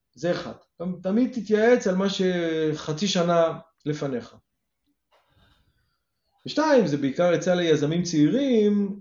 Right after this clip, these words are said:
אה, טכנולוג-, לא מנצחים בטכנולוגיה. מנצחים ב-, בד-, ב-, ב-product market fit, בדליברי עסקי, ב-, ב-,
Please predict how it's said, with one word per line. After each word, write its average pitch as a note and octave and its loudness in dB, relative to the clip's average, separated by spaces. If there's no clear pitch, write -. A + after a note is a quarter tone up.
אה, C3+ -10
טכנולוג-, D#3 -2
לא E3+ -2
מנצחים F#3 -2
בטכנולוגיה. G#2 -10
מנצחים E3 -4
ב-, C#3 -2
בד-, B2 -4
ב-, B2 -4
ב-product D#3 -4
market D3+ -4
fit, E3+ 0
בדליברי C#3+ 0
עסקי, G#3 -2
ב-, B2 -2
ב-, A#2+ -4